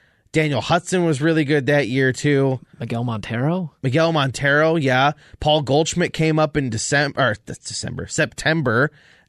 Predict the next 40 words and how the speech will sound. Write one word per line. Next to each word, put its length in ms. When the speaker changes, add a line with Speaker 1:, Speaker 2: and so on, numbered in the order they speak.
Speaker 1:
and 280
Speaker 2:
I 20
was 60
gonna 140
Speaker 1:
played 40
Speaker 2:
say, 120
if 100
he 60
Speaker 1:
well. 60
Speaker 2:
came 120
up 120
in 80
December, 340
Speaker 1:
Yeah, 60
Speaker 2:
that's 180
Speaker 1:
that'd 120
be 60
Speaker 2:
pretty 20
impressive, 360
yeah. 240
Speaker 1:
Uh, 260
and, 180
of 160
course, 460
played 320
well 260
in 180
the 80
postseason 840
Speaker 2:
Right. 220
Speaker 1:
against 240
the 60
Brewers. 640
Speaker 2:
I, 220
I 100
like 240
your 120
argument 420
for 100
Melvin. 480